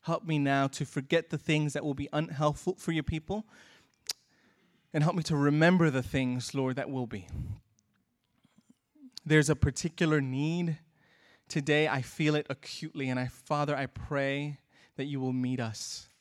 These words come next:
in this room today, that not one person will walk out of here unchanged,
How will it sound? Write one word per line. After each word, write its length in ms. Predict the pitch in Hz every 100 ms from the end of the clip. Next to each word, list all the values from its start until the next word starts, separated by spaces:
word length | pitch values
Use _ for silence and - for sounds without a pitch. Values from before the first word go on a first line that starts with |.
| _ -
in 160 | 143 139
this 260 | 135 -
room 320 | 127 127 123
today, 520 | 127 127 113 104 95 - _ _ - - -
that 120 | 156
not 220 | 151 151
one 220 | 156 165 165
person 400 | 165 147 160 143
will 120 | 135
walk 300 | 143 156 -
out 220 | 147 143 156
of 180 | 135 -
here 400 | 131 117 107 101 _ _ _ _ _ -
unchanged, 880 | 139 135 - 143 131 120 113 -